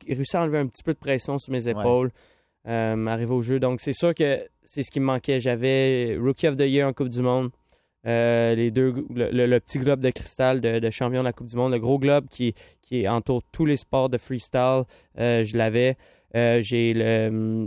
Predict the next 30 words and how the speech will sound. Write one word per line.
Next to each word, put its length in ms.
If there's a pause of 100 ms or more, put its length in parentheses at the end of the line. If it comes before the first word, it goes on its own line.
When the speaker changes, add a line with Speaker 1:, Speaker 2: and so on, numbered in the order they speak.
Speaker 1:
la 140
médaille 280
d'or 140
au 60
championnat 300
du 100
monde 180
en 100
simple, 440
médaille 300
d'or 140
au 40
championnat 320
du 80
monde 180
en 60
duel. 300
Donc, 240
ce 100
qui 120
manque 240
pour 100
avoir 200
le, 120 (140)
le 100
Grand 340
Slam, 440 (520)
ou 100
que 120
t'as, 220